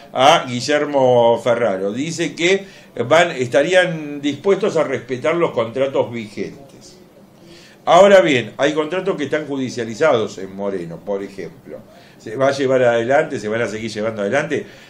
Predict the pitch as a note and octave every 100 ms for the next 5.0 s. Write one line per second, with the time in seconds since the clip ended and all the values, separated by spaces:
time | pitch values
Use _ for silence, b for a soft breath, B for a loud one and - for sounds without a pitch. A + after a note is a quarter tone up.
0 | - G#3 G3+ G3+ D#3 A2 D3 E3 F#3 D#3+
1 | C#3 F3 C#3 D3 D3 C#3 C#3+ F#3+ D#3 B2
2 | C3 C3+ C3+ A2+ A2+ G#2 G#2 A2 C#3 C#3+
3 | A#2+ G#2+ A2 C3+ C3 A#2 C3 B2 A2+ G#2+
4 | C#3+ A#2+ G#2 A2 A#2+ A2+ G#2+ A#2 D3+ D#3